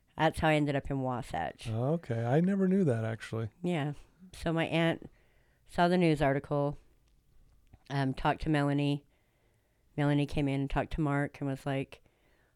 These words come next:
Speaker 1: "I need to get this girl in here. I need to help her." And Mark was like, "Bring her in."
Speaker 2: Yeah.
Speaker 1: So
Speaker 2: And by the way, Mark, uh, Richards is the owner of Wasatch Recovery Treatment Center.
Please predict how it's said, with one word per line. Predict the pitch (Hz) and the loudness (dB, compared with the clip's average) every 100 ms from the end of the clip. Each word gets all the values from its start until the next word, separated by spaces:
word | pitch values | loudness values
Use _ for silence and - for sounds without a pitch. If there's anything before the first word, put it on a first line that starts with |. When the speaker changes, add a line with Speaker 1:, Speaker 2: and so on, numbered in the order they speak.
| - | -4
Speaker 1:
"I | 139 | 0
need | 143 143 | 0 0
to | |
get | 139 117 | -2 -4
this | 135 | -6
girl | - 139 139 | -4 -2 0
in | 135 | -2
here. | 139 147 | -2 -2
I | 143 | -2
need | 143 131 | -2 -2
to | 135 | -2
help | 135 - | -4 -4
her." | 131 123 - _ _ | -6 -6 -10 _ _
And | - 127 | -6 -4
Mark | 135 - | -4 -6
was | 139 | -6
like, | 135 131 | -6 -4
"Bring | 135 135 | -6 -4
her | 151 | -2
in." | 180 175 160 _ _ - - | -2 -2 -4 _ _ -20 -6
Speaker 2:
Yeah. | 110 104 98 - _ _ _ - - | -2 -2 -4 -12 _ _ _ -20 -18
Speaker 1:
So | - | 0
Speaker 2:
And | 131 127 | 4 8
by | 135 | 10
the | 131 | 10
way, | 127 | 8
Mark, | 123 127 135 - - 139 | 6 4 2 -2 -8 -2
uh, | 120 113 | 0 4
Richards | 120 127 120 120 117 | 4 4 2 2 4
is | 113 113 | 2 4
the | 117 | 2
owner | 113 120 120 | 2 2 2
of | 113 | 4
Wasatch | 117 113 123 117 - | 2 2 -2 -2 -4
Recovery | 120 113 110 113 117 - - - - - | -2 -2 2 0 0 -8 -20 -20 -20 -2
Treatment | 127 120 117 | 2 2 0
Center. | - 113 113 110 | -2 0 0 -2